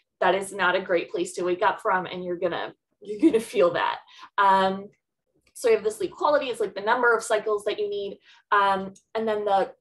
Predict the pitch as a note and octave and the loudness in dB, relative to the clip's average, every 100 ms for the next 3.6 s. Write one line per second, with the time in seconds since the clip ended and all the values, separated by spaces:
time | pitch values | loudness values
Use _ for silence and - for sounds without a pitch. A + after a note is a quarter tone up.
0 | _ _ _ - G#3 F#3 F#3+ - F#3 - | _ _ _ -6 -4 -4 -6 -10 -16 -6
1 | D#4 C#4+ G#3 B2+ - - F#3+ A3 F3 F3+ | -2 -2 -2 -8 -12 -14 -8 -2 -2 -4
2 | - - D#4+ C#4+ G3+ F#3+ G3+ G3 G3 F#3 | -2 0 0 -4 -8 -8 -8 -8 -8 -10
3 | - C4 C4 A#3 G#3 | 0 4 4 4 2